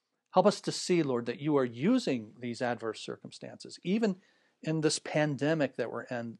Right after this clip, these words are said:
in now, and all of the changes that it, it has made to all of our lives, that you are using it in order to expose those things,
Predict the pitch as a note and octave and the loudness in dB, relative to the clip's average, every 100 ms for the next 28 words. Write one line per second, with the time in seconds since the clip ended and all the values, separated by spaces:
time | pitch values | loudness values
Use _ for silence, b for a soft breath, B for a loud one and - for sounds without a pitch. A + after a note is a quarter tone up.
0 | _ C3+ C3+ C3 C#3+ B2+ A#2 A2+ A#2 C#3 | _ -8 -4 -2 0 0 -2 -6 -6 2
1 | E3 F#3 E3+ B2+ A2+ A#2 G#2+ b b b | 4 4 2 -4 -4 -4 -6 b b b
2 | _ - - F3+ F#3 D3+ B2 C3 B2+ C3 | _ -4 0 2 4 2 -2 -2 0 -2
3 | - _ _ - C3 B2+ A#2 B2+ C#3 D3 | -4 _ _ -12 -4 -4 -4 -4 -2 0
4 | C3+ A2+ B2+ A#2 A#2 C3+ E3 D3+ A#2+ A2+ | -2 -4 -6 -6 -2 4 6 4 2 -4
5 | B2+ B2+ A2 - - _ _ _ _ _ | -2 -4 -6 -12 -20 _ _ _ _ _
6 | _ - D3 F3+ E3 C3+ C3 C4+ C#4+ A#2+ | _ -10 0 4 4 2 0 0 0 -2
7 | G2+ - - C#3+ E3+ C#4 A#3 - C3+ - | -4 -14 -8 -4 0 -2 -2 -8 -8 -8
8 | - B2 A#2 G#2 G#2 - - B2+ _ _ | -6 -6 -6 -8 -14 -14 -18 -20 _ _